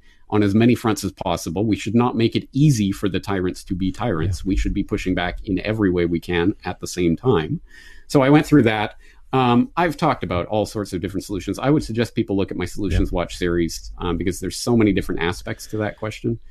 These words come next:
Speaker 1: But I think those are some important ones. And the key idea, again,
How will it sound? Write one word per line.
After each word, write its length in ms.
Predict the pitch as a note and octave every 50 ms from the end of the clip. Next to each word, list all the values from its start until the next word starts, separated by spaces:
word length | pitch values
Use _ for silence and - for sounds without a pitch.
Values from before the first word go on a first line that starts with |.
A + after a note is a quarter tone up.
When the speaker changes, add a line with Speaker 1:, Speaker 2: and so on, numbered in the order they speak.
| - -
Speaker 1:
But 100 | - A2
I 20 |
think 160 | A2 D3+ D3+ D3
those 220 | D3+ D#3 C#3+ -
are 80 | C#3+ C3+
some 180 | - B2 A2
important 360 | G#2 F#2+ A2+ A#2 G#2+ G2 -
ones. 220 | - E2+ E2+ F2 -
And 160 | - B2 B2 A#2
the 40 | A#2+
key 300 | - - - F#3+ F#3+ E3+
idea, 420 | C#3 B2+ B2 C#3+ B2 A2 G2 -
again, 420 | - A2 G#2+ A#2 G#2+ F#2 E2+ E2+